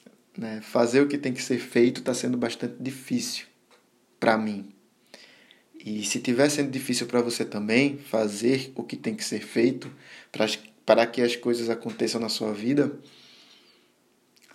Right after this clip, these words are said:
saiba que estamos no <laughs> mesmo barco, certo? E que, é, eu possa ter te ajudado de alguma forma, trazendo essa contribuição bem pequena, mas que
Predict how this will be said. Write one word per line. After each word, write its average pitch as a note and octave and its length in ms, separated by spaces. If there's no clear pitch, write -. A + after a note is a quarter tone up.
saiba A#2 380
que C3 120
estamos C3 380
no D3 140
<laughs> - 20
mesmo C#3+ 440
barco, A2+ 680
certo? A#2+ 540
E C#3+ 160
que, C#3+ 680
é, A2+ 1040
eu C#3+ 180
possa E3+ 340
ter F3 220
te F3+ 120
ajudado E3+ 680
de C3+ 100
alguma A#2+ 260
forma, B2+ 640
trazendo C#3 420
essa D3 160
contribuição D#3+ 680
bem D3+ 100
pequena, D3 640
mas A#2+ 340
que B2+ 880